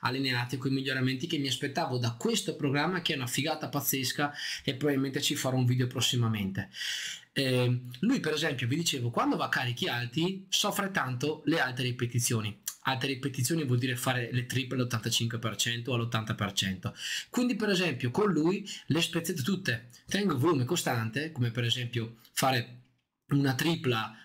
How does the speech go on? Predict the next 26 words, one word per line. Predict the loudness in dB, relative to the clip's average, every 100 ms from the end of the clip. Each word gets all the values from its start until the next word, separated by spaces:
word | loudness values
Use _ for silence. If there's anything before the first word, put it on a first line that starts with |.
| -2
all'ottantasette | 0 2 0 0 0 0 -2 -2
per | -2
cento, | 0 0 0 0
diventano | 2 0 0 0 0
tre | 2
singole. | 2 2 2 0 -2 0
Quello | 0 2
che | 2
mi | 2
interessa | 2 0 0 0 0
è | -4
che | 0
lui | 2 2
porti | 0 0
a | 0
casa | 2 2
il | 2
volume | 2 2 2
allenante. | 0 0 -4 -4 -6 -6 -8 -6 -6 -8
Questo | -2 0 2
è | 0
uno | 2 0
spunto | 0 0 0 0
che | 0 -2
riguarda | 0 -2 0 0
l'individualità. | 0 0 0 0 0 0 -4